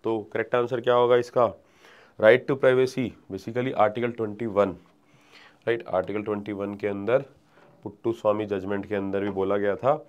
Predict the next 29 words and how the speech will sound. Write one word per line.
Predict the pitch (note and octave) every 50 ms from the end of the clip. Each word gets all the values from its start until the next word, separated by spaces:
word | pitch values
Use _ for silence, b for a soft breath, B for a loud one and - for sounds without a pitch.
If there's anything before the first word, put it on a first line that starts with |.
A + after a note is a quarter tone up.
| B B B B B B B _
कि | - A#2
right | G2+ G2+ G2+ G#2 G#2 G#2 -
to | A#2 G#2+
privacy | - G#2+ G#2 G2+ G2 G2+ G2+ - - C3+ C#3 D3 - G#2
is | A2 G2
basically | G2+ G2+ G2+ - G2+ F2+ - G#2 G#2+ A2+ - - -
part | F#2+ G2 G2+ G2 G2+ G2
of | - -
your | G#2+ G#2+ G#2 F#2+ F#2+
Article | F2 - G2 G2+ G2 G2
twenty-one, | - G2+ G2 F2+ G2 G2+ A2 C3 C3+ G#2+
it | G2 G#2+
is | G2+
a | A#2 A2+ -
fundamental | - - F2+ F2 E2+ F2+ F2+ F2+ F2 E2+ E2 A2+ A2+ A2 F#2 E2+
right, | F2+ F#2 G2+ F#2+ - - - _ b b b b b b b b b b b _ -
so | G2+
nobody | G2 G2+ G2+ G2+ G2 G2+ G2+ G#2+ G#2+ G2+
can | - G#2+ G#2+ G2 F#2
breach | F#2+ G2+ G2+ G2+ -
your | G#2+ G#2+ A2+ - - - _ _ _ _ _ _
privacy। | - F#2+ F#2 F#2+ F#2+ G2 G2 G3+ - - B2 G2+ G#2+ b b b b b b b b b b b b -
कुछ | - - - - - - - - _
थोड़ी | G2+ G2+ G2 G#2
मोड़ी | G2+ G#2 G#2 A2 A2+ - -
एक्सेप्शन | - - - G#2+ - - - - A2 G#2
ज़रूर | F2+ F#2+ F2+ F#2 G#2 G#2+ A2 G#2+ G2+
है, | A2+ B2 D#3 E3 E3 B B B B B B - -
but | G2+ G2+ G2+ -